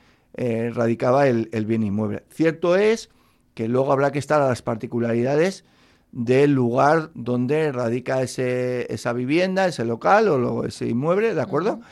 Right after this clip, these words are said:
Speaker 1: Porque habrá que ver si puede haber algún tipo de tributación
Speaker 2: Claro.
Speaker 1: específica, como puede ser el impuesto de plusvalía municipal aquí.
Speaker 2: Ujú.
Speaker 1: Hay países donde también se, se aplica. Entonces habrá que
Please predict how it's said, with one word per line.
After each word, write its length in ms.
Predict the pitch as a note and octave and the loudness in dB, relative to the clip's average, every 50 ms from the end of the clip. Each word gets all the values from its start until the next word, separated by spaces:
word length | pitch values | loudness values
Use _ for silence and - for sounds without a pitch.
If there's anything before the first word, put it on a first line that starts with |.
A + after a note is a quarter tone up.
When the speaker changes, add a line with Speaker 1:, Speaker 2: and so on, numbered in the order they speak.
| - - - - _ _ | -20 -20 -20 -20 _ _
Speaker 1:
Porque 560 | - B2+ B2+ B2+ A#2+ - C#3+ C#3 C#3+ C#3+ - _ | 0 2 2 2 2 2 2 2 2 0 -4 _
habrá 380 | - A2 A2+ A#2+ B2+ C3 B2+ | -4 -2 0 0 0 -2 -2
que 260 | - C#3 C3+ C3+ C3+ C3+ | 0 0 2 2 2 2
ver 280 | C3 C#3+ D#3 E3+ E3+ - | 2 2 2 0 0 -4
si 560 | - - - - C3+ C3+ D3 D#3+ E3+ E3 E3+ - - _ _ _ _ | -12 -14 -8 -4 -2 0 2 2 2 0 -2 -10 -20 _ _ _ _
puede 340 | - C#3+ C3+ C3 C3+ C#3 C3 | 0 2 4 6 6 6 8
haber 360 | B2+ B2+ B2+ C3+ C#3+ D#3 D#3+ | 8 6 6 6 6 6 6
algún 220 | C#3+ B2+ B2+ B2+ | 4 2 0 -2
tipo 280 | A#2+ C#3 C3+ - C#3+ C3+ | -2 -2 0 2 4 4
de 140 | C3 B2+ A#2+ | 4 4 2
tributación 960 | B2 C3 B2 C3 B2+ D3 E3 E3 E3 D#3 C3+ - - - D#3 D#3 D#3+ D#3+ E3 | -2 -4 -6 -4 0 0 -2 0 0 -2 -2 -2 -2 -2 0 0 2 2 0
Speaker 2:
Claro. 80 | E3 D#3 | 0 -2
Speaker 1:
específica, 1040 | C#3 C3+ - - B2+ A#2 - - - D#3+ D#3 - E3 D3+ D3 - D#3+ E3 F3+ F#3+ F#3+ | -4 -4 -4 -4 -4 -4 -4 -4 -4 -4 -2 0 -4 -4 -2 0 2 2 2 0 -2
como 240 | - C3 A#2+ A#2 G#2 | -4 -6 -6 -4 -4
puede 160 | B2 B2 A#2+ | -2 -4 -4
ser 220 | A#2 - C#3+ C#3 | -2 -2 -4 -2
el 100 | C3 B2 | -2 -2
impuesto 340 | A#2 A2 A2 B2 A2+ - C3 | -2 -2 -4 -6 -6 -6 -6
de 80 | B2 A#2 | -6 -6
plusvalía 440 | - A2+ G#2 G2+ A2+ A2+ A2 A2 A2+ | -6 -8 -8 -8 -8 -6 -6 -4 -4
municipal 420 | A#2 A2+ G#2 - A2 F#2+ A2 B2+ | -4 -4 -4 -6 -6 -4 -4 -4
aquí. 420 | C#3+ C#3 C3+ G#3 A#3 B3 B3+ B3+ - _ - | -4 -4 -2 -2 -2 -2 -4 -6 -12 _ -12
Speaker 2:
Ujú. 300 | A#3 G#3 F#3 G#3 A3 B3+ | -12 -12 -12 -14 -16 -12
Speaker 1:
Hay 260 | - - A2 A2+ A#2+ | -6 -4 -2 -2 -2
países 560 | - - - G2+ A#2+ B2+ C3+ C3 - F3+ F#3+ F3 | -4 -6 -6 -2 0 0 0 0 -2 -2 -2 -2
donde 200 | D#3+ C3+ A#2+ G#2+ | -2 -2 -2 -4
también 260 | - G#2 A2 A#2+ B2 | -4 -2 -2 -2 -2
se, 420 | - - A2 G2+ G2 F#2+ F#2+ - - | -2 -4 -4 -4 -4 -6 -8 -10 -14
se 160 | - - - | -12 -8 -8
aplica. 440 | G2 - - A#2 G#2+ - - - - _ | -8 -6 -6 -8 -8 -8 -12 -20 -20 _
Entonces 220 | _ A#2 A2+ - | _ -14 -8 -8
habrá 240 | G#2+ G2+ A2 A2+ A2+ | -4 -4 -4 -4 -4
que 280 | - B2+ B2 B2 A#2+ | -2 -2 -2 -2 -4